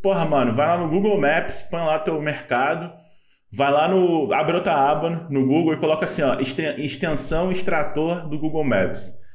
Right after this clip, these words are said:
Você já vai ter uma base pra você gerar a lista, sacou? Quando a gente fala isso numa grande empresa, tem um cara que é só pra gerar lista, o outro só pra qualificar ativamente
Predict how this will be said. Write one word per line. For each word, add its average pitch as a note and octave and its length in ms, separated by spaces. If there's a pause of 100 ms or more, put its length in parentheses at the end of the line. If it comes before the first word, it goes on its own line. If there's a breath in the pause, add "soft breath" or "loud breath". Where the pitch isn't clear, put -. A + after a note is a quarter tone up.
(220 soft breath)
Você A2+ 100
já C3 80
vai C#3+ 140
ter D#3 160
uma E3 200
base C#3+ 460
pra D#3+ 140
você D#3 340
gerar D#3+ 320
a - 20
lista, A2+ 460
sacou? - 460 (500 loud breath)
Quando G3+ 180
a B3+ 60
gente G#3 200
fala F3 220
isso E3+ 160
numa D#3+ 140
grande D#3+ 340
empresa, D#3 400
tem F3 140
um F3+ 100
cara D#3+ 240
que - 140
é E3+ 60
só - 420
pra G#3 160
gerar G3 260
lista, C3+ 460 (160)
o D3+ 180
outro F3+ 280
só - 460
pra G3+ 160
qualificar F3+ 560
ativamente B2+ 880